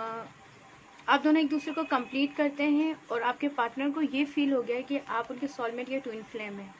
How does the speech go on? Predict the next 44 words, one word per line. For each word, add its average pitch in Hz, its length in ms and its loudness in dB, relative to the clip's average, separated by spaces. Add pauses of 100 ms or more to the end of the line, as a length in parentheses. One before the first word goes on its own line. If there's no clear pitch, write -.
(140)
कहीं 262 180 4
ना 285 120 4
कहीं 285 180 4
से 294 100 -2
उनको 285 140 2
ये 285 80 2
चीज़ 285 220 -2
पता 240 280 -4
चली 247 240 -6
है, 269 80 2
खुद 285 280 -2
उनको 302 200 4
ये 302 100 2
चीज़ 294 200 0
फील 277 240 0
हुई 262 180 -2
है 294 120 -2 (340)
कि 285 80 6
ये 302 80 8
एक 294 120 0
ऐसा 262 200 0
connection 277 540 0
है 311 140 2 (400)
जहाँ 269 260 2
मैं 294 140 4
कहीं 277 260 2
पर 302 140 0
भी 285 100 -2
चले 262 260 2
जाऊँ, 262 280 0 (100)
उसके 269 240 -6
बिना 277 260 2
मैं 285 120 4
टूटा 254 260 -4
हुआ 262 160 0
ही 277 120 2
रहूँगा, 254 280 -2
वही 247 320 2
मुझे 285 260 4
मेरा 269 180 2
partner 262 340 -2
complete 240 460 -6
करता 214 320 -8
है। 190 100 -14